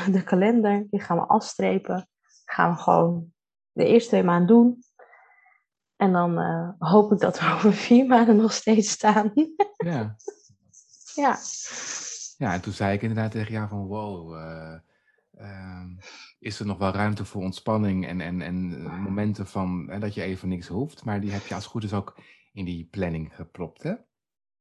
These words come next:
Speaker 1: Ja, in principe, ehm, is het puur, zeg maar, de hoofdlijnen.
Speaker 2: Ja, de belangrijkste dingen. Zodat er niet inderdaad, eh, een Jara of een Joen, eh, op de opvang, eh, achterblijft en dat jullie thuis met z'n tweeën of drieën dan aan tafel zitten te eten en waar is de ander gebleven?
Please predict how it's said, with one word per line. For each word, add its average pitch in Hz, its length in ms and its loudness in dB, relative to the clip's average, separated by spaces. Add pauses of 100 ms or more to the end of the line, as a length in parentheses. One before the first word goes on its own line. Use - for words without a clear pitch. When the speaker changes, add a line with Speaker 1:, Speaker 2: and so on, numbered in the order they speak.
(500)
Speaker 1:
Ja, 151 140 0
in 180 100 0
principe, 208 540 0 (440)
ehm, 196 480 -2 (100)
is 196 180 2
het - 180 0 (160)
puur, 220 380 8
zeg 202 180 0
maar, 190 80 4
de 180 100 4
hoofdlijnen. 156 840 -2
Speaker 2:
Ja, 90 200 -4
de 82 80 -6
belangrijkste 87 640 -2
dingen. - 300 -18 (800)
Zodat 95 320 -6
er 92 60 -6
niet 98 160 -2
inderdaad, 95 500 -2
eh, 90 240 -2 (420)
een 98 200 -8
Jara 92 460 -4
of 87 120 -10
een 90 100 -6
Joen, 90 400 -6
eh, 90 300 -8
op 80 100 -16
de - 120 -20
opvang, 87 480 -8
eh, 87 160 -4 (180)
achterblijft 87 680 -6
en 85 60 -10
dat 85 120 -10
jullie 90 180 -6
thuis 87 440 -6 (400)
met 92 140 -12
z'n - 60 -10
tweeën 90 260 -6
of 85 80 -8
drieën 104 300 0
dan 90 240 -2
aan 87 120 -4
tafel 95 280 -2
zitten 95 200 -10
te 90 80 -10
eten 92 280 -6
en 92 160 -6
waar 92 180 -10
is 101 100 -10
de 90 80 -12
ander 82 240 -12
gebleven? 76 500 -20